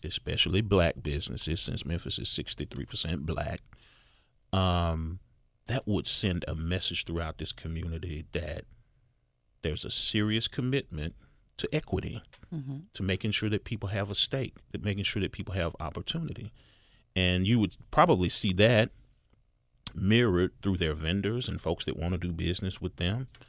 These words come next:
Speaker 1: and just independent business people who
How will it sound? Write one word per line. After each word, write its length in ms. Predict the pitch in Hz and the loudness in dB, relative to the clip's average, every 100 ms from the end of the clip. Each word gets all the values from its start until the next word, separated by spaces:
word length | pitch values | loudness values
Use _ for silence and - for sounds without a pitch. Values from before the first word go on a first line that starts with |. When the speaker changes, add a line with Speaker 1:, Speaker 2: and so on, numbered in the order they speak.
| _ _ _ _ - | _ _ _ _ 0
Speaker 1:
and 320 | 143 165 156 | 2 4 2
just 180 | 135 135 - | 0 -2 -2
independent 680 | 135 135 - 180 110 - 92 | -2 -2 0 0 -2 -4 -2
business 340 | 92 - 87 | 0 0 -4
people 360 | - 98 92 101 | -4 -4 -2 -2
who 340 | 113 101 98 | -2 -2 -4